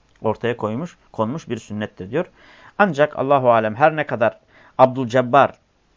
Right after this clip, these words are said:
e, babasından rivayet etmemiş olsa bile, çünkü ilim ehli bunu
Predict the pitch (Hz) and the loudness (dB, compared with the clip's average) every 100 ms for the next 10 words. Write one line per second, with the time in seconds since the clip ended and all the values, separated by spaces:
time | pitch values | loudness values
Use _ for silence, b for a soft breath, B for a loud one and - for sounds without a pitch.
0 | _ _ _ 110 107 123 131 131 127 143 | _ _ _ -8 0 2 2 -2 0 0
1 | 123 120 127 143 151 - 117 110 92 104 | 2 4 4 2 -2 -4 -6 -4 -4 -4
2 | 120 101 98 117 113 107 - _ _ _ | -6 -6 -8 -10 -12 -14 -14 _ _ _
3 | _ - - 104 113 110 117 - _ 101 | _ -18 -10 -8 -6 -6 -6 -6 _ -10
4 | 113 - | -8 -10